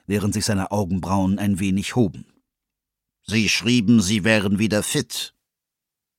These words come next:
Olivier zwang sich zu einem Lächeln. "Bin ich."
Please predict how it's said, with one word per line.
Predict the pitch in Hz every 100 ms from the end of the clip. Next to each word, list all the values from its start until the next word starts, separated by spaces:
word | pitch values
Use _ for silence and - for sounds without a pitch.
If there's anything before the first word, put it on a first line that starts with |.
| _ _ _ _
Olivier | 101 104 92 90 101
zwang | - 113 101
sich | 90 95
zu | -
einem | 101 107
Lächeln. | 110 - - - _ _ _ _ _ _ _ - 127 - - - 254 _
"Bin | 214 226
ich." | - - -